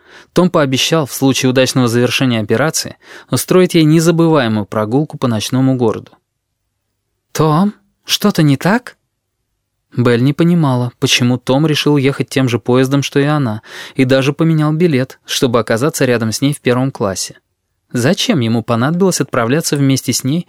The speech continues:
если у него зверское настроение, и он всю дорогу молчит, погруженный в свои мысли? Переживает, наверное, из-за вчерашнего. «Не бойтесь, Том, ничего с ним не случится». Но Квинту было решительно наплевать на Фреда с его чувствительностью и расстройством,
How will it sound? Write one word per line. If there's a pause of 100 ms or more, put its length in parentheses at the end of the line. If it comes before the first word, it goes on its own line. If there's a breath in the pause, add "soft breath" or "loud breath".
(280 loud breath)
если
у
него
зверское
настроение, (120)
и
он
всю
дорогу
молчит,
погруженный
в
свои
мысли? (560)
Переживает,
наверное,
из-за
вчерашнего. (840)
«Не
бойтесь,
Том, (120)
ничего
с
ним
не
случится». (1040)
Но
Квинту
было
решительно
наплевать
на
Фреда
с
его
чувствительностью
и
расстройством,